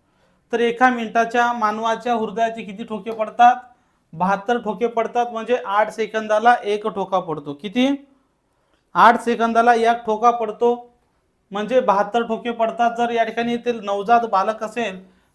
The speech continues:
तर नवजात बालकाचे शंभर ते सव्वाशे पर्यंत हृदयाचे ठोके पडतात.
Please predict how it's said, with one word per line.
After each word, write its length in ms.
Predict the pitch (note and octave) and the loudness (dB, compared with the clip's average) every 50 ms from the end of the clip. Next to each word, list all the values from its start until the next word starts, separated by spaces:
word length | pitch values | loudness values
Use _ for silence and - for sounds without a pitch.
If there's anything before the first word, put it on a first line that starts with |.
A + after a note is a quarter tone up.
| _ - | _ -8
तर 40 | A#3+ | -6
नवजात 420 | A#3 G#3+ G#3 G#3 G3+ G3 A#3+ A#3+ | -4 -2 -2 -2 0 2 2 2
बालकाचे 600 | A#3+ G#3+ A3 G#3 G#3 G#3 G#3+ A3+ G#3+ G#3+ B3 B3 | 2 2 0 -2 -2 0 0 0 0 0 -2 -6
शंभर 360 | A#3 - A3 G#3+ G#3+ G#3+ A3+ A3 | -6 -4 -6 -4 -4 -4 -4 -4
ते 160 | A3 B3 A#3 | -4 -6 -6
सव्वाशे 460 | A#3+ G#3+ G#3 G#3+ A3 A3 G#3 A3 A#3 | -4 -4 -2 0 0 -2 -2 -2 -4
पर्यंत 320 | A#3 A#3 A3+ A3 G#3+ A3 | -4 -4 -6 -6 -4 -4
हृदयाचे 480 | A#3 G#3 G3+ F#3+ F#3 G#3+ G#3+ G#3 A3 A3 | -4 -4 -4 -4 -2 -2 -2 -2 -2 -6
ठोके 300 | - F3+ F3+ F3+ F3+ G3 | -8 -8 -10 -10 -10 -10
पडतात. 420 | F#3 F3+ F3 D#3+ D3+ - D3 C3+ | -10 -10 -10 -12 -12 -12 -14 -14